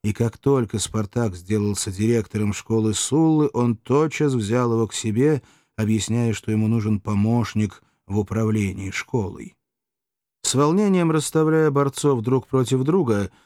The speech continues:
Спартак улучил минуту, чтобы шёпотом спросить молодого галла: «Зачем ты пришёл?» «Мы уже давно играли в кости на право идти последнему на смерть»,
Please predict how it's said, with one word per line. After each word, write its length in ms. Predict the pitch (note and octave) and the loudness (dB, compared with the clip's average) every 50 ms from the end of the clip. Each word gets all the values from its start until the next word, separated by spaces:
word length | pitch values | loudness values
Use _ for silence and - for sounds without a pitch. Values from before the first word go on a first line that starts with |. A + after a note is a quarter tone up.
| _ _ _ - | _ _ _ -10
Спартак 560 | - - - - A#2+ A2+ - - C#3 B2+ - | -10 -8 -4 -4 -4 -2 -2 -2 -2 -2 0
улучил 360 | B2+ B2 B2+ A#2 - - B2+ | 0 0 0 0 0 0 0
минуту, 400 | B2 B2 C3 C#3+ D3+ C#3 - C3 | 2 2 4 2 2 0 0 -2
чтобы 300 | A#2+ - - B2 A#2 A#2+ | -4 -4 -4 -4 -2 -4
шёпотом 460 | A2 - C3+ B2+ A#2 B2 A2+ B2 A#2 | -4 -2 -4 -4 -4 -4 -4 -4 -4
спросить 540 | A2 - - - B2 A#2+ - - B2+ A2 G2 | -4 -6 -6 -6 -6 -4 -4 -2 -4 -4 -2
молодого 480 | G#2 G#2 G#2 G#2+ G#2 G2 G#2+ G#2 G#2+ G#2+ | -2 -2 -2 -2 -2 -2 -2 -2 -2 -2
галла: 500 | G#2 A#2 A2 G2 G2 F#2+ F#2 F#2 F2+ - _ _ _ _ _ _ _ _ - | -2 -2 -4 -2 -4 -4 -6 -6 -8 -10 _ _ _ _ _ _ _ _ -18
«Зачем 680 | G2 F#2+ F#2+ G2 F#2 - - - - G2 F#2+ F#2 F2+ | -18 -14 -14 -14 -12 -12 -12 -8 -6 -6 -4 -4 -6
ты 160 | - - G2 | -8 -12 -18
пришёл?» 760 | - - G#2 G#2 G#2 - - - B2 A2+ G#2+ G2 F#2+ - - _ _ _ _ _ _ _ _ _ _ _ _ _ _ - | -16 -14 -16 -16 -14 -14 -10 -6 -4 -2 -2 -2 -4 -8 -12 _ _ _ _ _ _ _ _ _ _ _ _ _ _ -8
«Мы 160 | - A2+ B2 B2+ | -6 -4 -2 -2
уже 160 | B2 B2+ A#2+ | -2 -2 -2
давно 380 | B2 B2+ B2+ C#3 D3 C#3+ B2+ | -2 -2 0 2 2 2 2
играли 260 | A#2 A#2 A#2+ A#2 A2+ A#2 | 0 0 0 -2 -2 -2
в 140 | A2 - | -6 -8
кости 380 | - - D#3+ D3 C3 - - G#2+ | -8 -6 -6 -6 -6 -6 -4 -4
на 120 | G2+ G#2 | -2 -2
право 380 | G2 - - A#2+ A#2 A2 A2 A2 | -2 -4 -4 -4 -2 -2 -2 -4
идти 260 | G#2 _ - - - | -4 _ -10 -8 -8
последнему 720 | C3 - A#2+ A2+ - - - C3 B2+ A#2 A2+ A2+ G#2+ A2 A2 | -6 -4 -4 -4 -4 -4 -4 -2 -4 -2 -2 -2 -2 -2 -2
на 80 | A2+ | -2
смерть», 560 | A2+ - - C#3+ C#3 A2+ G2+ F#2+ - - - | -4 -4 -4 -4 -4 -4 -4 -6 -8 -12 -12